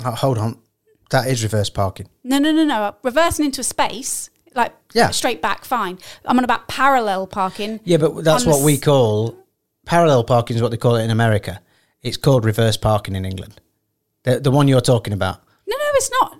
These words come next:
Speaker 1: It is.
Speaker 2: No, 'cause
Speaker 1: Trust
Speaker 2: you have
Speaker 1: me.
Speaker 2: No, when you have to park at the side of the road, that's called parallel
Speaker 1: I know,
Speaker 2: parking.
Speaker 1: but it's an Americanism.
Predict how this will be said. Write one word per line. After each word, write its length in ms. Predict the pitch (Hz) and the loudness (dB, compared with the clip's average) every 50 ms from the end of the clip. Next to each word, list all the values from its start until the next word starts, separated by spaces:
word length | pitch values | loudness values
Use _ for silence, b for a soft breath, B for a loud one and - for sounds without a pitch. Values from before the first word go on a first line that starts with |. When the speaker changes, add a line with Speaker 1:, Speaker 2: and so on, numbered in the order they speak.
| _ - | _ -4
Speaker 1:
It 140 | 160 156 151 | 0 0 2
is. 260 | 147 120 - - - _ | 2 0 0 -4 -8 _
Speaker 2:
No, 80 | - 494 508 | 0 2 2
'cause 80 | 494 - | 4 4
Speaker 1:
Trust 40 | - | 4
Speaker 2:
you 60 | 185 202 | 4 4
have 60 | 180 | 4
Speaker 1:
me. 260 | 170 151 156 156 160 - - | 4 2 2 0 -2 -6 -6
Speaker 2:
No, 260 | - 285 311 302 311 330 | -2 0 2 2 2 2
when 140 | 311 320 | 2 2
you 60 | 381 370 | 0 0
have 100 | 370 - | 0 -2
to 60 | - | -2
park 260 | - 349 403 392 392 | 2 4 4 4 2
at 40 | 370 | -2
the 60 | 320 | -4
side 200 | - 370 359 349 | -2 0 0 0
of 80 | 339 320 | 0 0
the 40 | 349 | 0
road, 120 | 339 294 277 | 2 2 2
that's 180 | 311 262 - | 0 -2 -2
called 200 | - - 302 294 - | -4 -6 -6 -6 -2
parallel 420 | 294 294 285 285 277 262 254 254 - | -2 0 0 0 -2 -4 -6 -4 -4
Speaker 1:
I 80 | - | -2
know, 60 | 131 135 135 | 0 2 2
Speaker 2:
parking. 120 | 131 117 | 2 2
Speaker 1:
but 100 | 127 127 | 2 0
it's 140 | 120 123 - | 0 0 -2
an 60 | 123 | 0
Americanism. 680 | 123 120 131 127 123 117 - - 107 101 - 98 - | 0 2 2 2 2 0 0 -2 -4 -4 -4 -6 -10